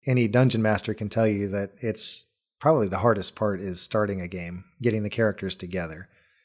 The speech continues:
And there are different ways of doing that. But for me, you know, I think we picked a, a nice homey feeling beginning. And I knew from the outset that not every episode was gonna be gold. But I think, I'd like to think that,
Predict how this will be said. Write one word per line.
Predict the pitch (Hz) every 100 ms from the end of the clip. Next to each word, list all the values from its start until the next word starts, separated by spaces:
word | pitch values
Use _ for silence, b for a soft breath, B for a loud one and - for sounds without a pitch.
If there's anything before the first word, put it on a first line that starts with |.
| _ _ _ _
And | - 117
there | 120
are |
different | 120 117 117
ways | 113 107
of | 98
doing | 107 98
that. | 98 101 107
But | 101 98 _ _
for | -
me, | 117 117 113 110 101 _
you | -
know, | 104
I | 107
think | 104 120
we | 117 113
picked | 113 131 131
a, | 120 113 113
a | 139
nice | 131 127 - - -
homey | - 143 139
feeling | 123 127 123 117 113
beginning. | 110 113 110 110 110 110 123
And | 104 101 101 98 - _ _ -
I | 139
knew | 139
from | 131 120
the | 113
outset | 113 113 - 113
that | 110
not | 117 113
every | 107 107
episode | 107 107 113
was | 101 98
gonna | 107
be | 104
gold. | 98 101 92 98 - _ _ _ _ _
But | 98 95 - _ _
I | - 110
think, | 131 117
I'd | 120 110
like | 123 -
to |
think | 110 110 101
that, | 104 101